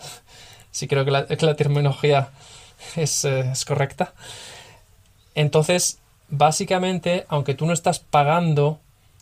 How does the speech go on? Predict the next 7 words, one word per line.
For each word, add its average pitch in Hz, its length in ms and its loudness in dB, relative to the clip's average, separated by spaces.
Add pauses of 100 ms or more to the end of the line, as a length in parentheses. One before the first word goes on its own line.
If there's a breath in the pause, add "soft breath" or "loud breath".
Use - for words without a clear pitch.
(140)
por 131 220 0
poner 131 260 0
aplicaciones 165 640 -2
en 156 80 -2
funcionamiento, 156 760 -2
como 131 200 -4
para 127 260 0